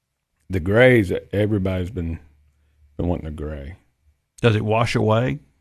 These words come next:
Speaker 1: No, the river rock, it's, I mean, it's egg shaped, so imagine an egg shaped rock. It's not gr-, I mean,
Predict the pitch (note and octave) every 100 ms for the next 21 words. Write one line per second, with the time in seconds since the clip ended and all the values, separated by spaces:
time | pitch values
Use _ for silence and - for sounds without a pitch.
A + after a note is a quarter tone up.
0 | _ _ _ G#2+ G#2 G#2 B2 C3 - F#3
1 | A2 G#2 A2 C3 C3+ C3+ C3 C3+ - G2
2 | - - F#2+ F#2+ G2+ G2+ - B2 C#3+ B2
3 | - C3+ A#2 - A#2 G2+ G#2 G#2 G2+ G2+
4 | F#2+ G2+ _ G2+ F#2+ - A2 G2+ G#2 -
5 | _ _ _ - A#2 G#2+ G2 _ _ _
6 | _ _ _ _ - E2 E2+ - - -
7 | _ _ _ - F#2 - - F2 E2 E2